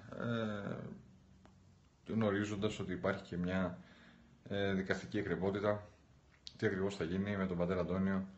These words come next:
ε, και τι μέλη γενέστε, εάν, ε, μετά την ποινική δίωξη που του ασκηθεί,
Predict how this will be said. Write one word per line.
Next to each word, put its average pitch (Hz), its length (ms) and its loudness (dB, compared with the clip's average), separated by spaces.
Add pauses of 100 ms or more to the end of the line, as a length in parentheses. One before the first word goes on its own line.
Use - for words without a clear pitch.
(880)
ε, 92 600 2 (240)
και 95 140 -4
τι 101 220 -2
μέλη 95 240 4
γενέστε, 92 520 2 (160)
εάν, 92 400 4
ε, 90 120 2
μετά 92 180 2
την 95 140 0
ποινική 87 440 2
δίωξη 98 400 0
που - 100 -4
του 87 80 2
ασκηθεί, 113 460 0